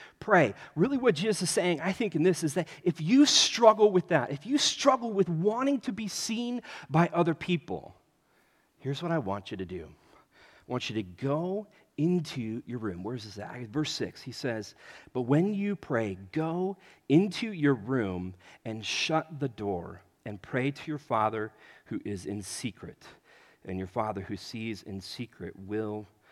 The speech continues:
reward you." I had a student a long time ago, uh, in our ministry, and, uh, one of the things that I remember, I just, just, we were talking about prayer, I think, at one point, and, uh, and she said that, that when she was younger, uh,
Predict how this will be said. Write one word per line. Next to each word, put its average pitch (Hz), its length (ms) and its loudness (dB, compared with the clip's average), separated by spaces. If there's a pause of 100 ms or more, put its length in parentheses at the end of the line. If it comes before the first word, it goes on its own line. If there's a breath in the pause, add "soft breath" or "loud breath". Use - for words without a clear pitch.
(360 soft breath)
reward 90 500 -4
you." 78 220 -10 (1300 loud breath)
I 160 60 10
had 165 60 10
a 151 40 4
student 160 320 4
a 131 40 8
long 135 220 6
time 143 220 4
ago, 110 260 2 (160)
uh, 120 160 4
in 117 140 -4
our 113 80 0
ministry, 117 480 -2 (120)
and, 113 220 -2
uh, 110 140 4
one 110 180 -4
of 131 60 0
the 120 80 -6
things 127 220 -2
that 117 100 -2
I 117 60 2
remember, 117 580 -2
I 110 100 -8
just, 117 300 -12 (180)
just, 113 300 -6
we 123 100 -4
were 120 60 0
talking 123 240 0
about 123 180 2
prayer, 123 240 2
I 123 40 4
think, 117 200 -6
at 107 80 -2
one 117 160 -2
point, 107 280 0 (360 loud breath)
and, 107 300 0
uh, 110 180 4
and 110 140 -8
she - 140 -8
said 135 320 -2
that, 104 240 -2
that 110 80 -6
when 113 120 -4
she - 140 -6
was 110 180 -6
younger, 110 540 -2 (260 loud breath)
uh, - 80 -4